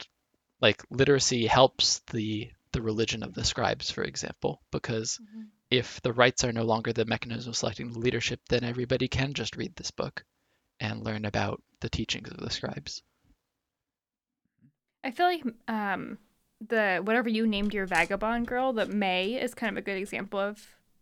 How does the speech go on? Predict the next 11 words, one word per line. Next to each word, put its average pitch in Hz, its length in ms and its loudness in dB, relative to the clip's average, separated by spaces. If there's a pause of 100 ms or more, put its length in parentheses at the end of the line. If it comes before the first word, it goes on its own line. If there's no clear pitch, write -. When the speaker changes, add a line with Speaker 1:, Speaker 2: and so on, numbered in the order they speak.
(100)
Speaker 2:
of 233 120 -2
that 254 240 0
too, 294 360 -4 (1200)
where 262 100 0
she's 262 500 0 (380)
very 220 400 4
in 202 140 -2
touch - 420 -6
with 208 160 -8
the - 100 -6
scribes. 220 800 -6